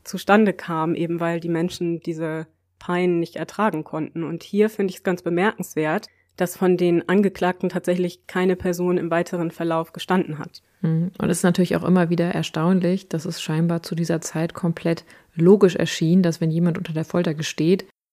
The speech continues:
Speaker 2: dass das dann auch eine valide Aussage ist. Was uns heutzutage ja auch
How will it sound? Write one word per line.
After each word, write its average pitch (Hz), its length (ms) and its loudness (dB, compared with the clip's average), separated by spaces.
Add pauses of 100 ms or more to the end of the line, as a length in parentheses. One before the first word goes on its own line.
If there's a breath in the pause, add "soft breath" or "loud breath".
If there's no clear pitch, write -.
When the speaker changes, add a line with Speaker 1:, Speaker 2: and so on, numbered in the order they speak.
Speaker 2:
dass - 140 -4
das 170 140 -2
dann 170 160 2
auch 165 120 2
eine 160 200 2
valide 156 340 2
Aussage 135 440 -2
ist. - 280 -8 (320)
Was 151 200 -4
uns - 360 -2
heutzutage 185 960 2 (140)
ja 180 500 0
auch 165 320 -2